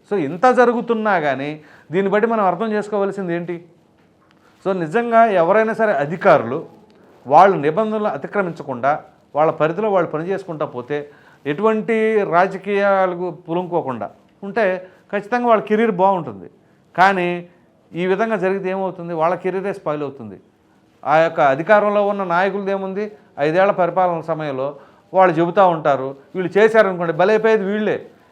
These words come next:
ఏదైనా సరే సంతకాలు చేసినా, చర్యలకు పాల్పడినా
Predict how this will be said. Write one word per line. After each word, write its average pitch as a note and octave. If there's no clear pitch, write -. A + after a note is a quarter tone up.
ఏదైనా G3+
సరే G3+
సంతకాలు F3+
చేసినా, F3+
చర్యలకు F3+
పాల్పడినా E3